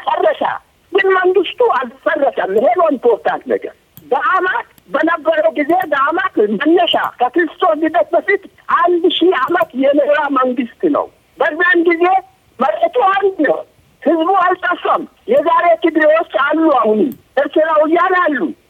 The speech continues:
ይሄ ማየት ብቻ ሳይሆን ደ-፣ ወደ ደቡብ መጥቶ እዛ አሁን አፍሪካ መሀልም ገብተዋል። ያኔ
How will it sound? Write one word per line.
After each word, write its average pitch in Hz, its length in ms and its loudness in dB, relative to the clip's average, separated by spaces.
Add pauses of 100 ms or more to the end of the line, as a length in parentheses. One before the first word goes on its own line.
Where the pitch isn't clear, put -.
(220)
ይሄ 339 160 2 (120)
ማየት 370 380 2
ብቻ 370 200 0 (140)
ሳይሆን 330 440 2
ደ-፣ - 180 -4 (200)
ወደ 302 200 2 (100)
ደቡብ 339 300 2 (140)
መጥቶ 311 280 2 (120)
እዛ 311 180 0 (120)
አሁን 339 260 2 (340)
አፍሪካ 339 380 2 (120)
መሀልም 339 460 0
ገብተዋል። 254 520 0 (300)
ያኔ 370 360 2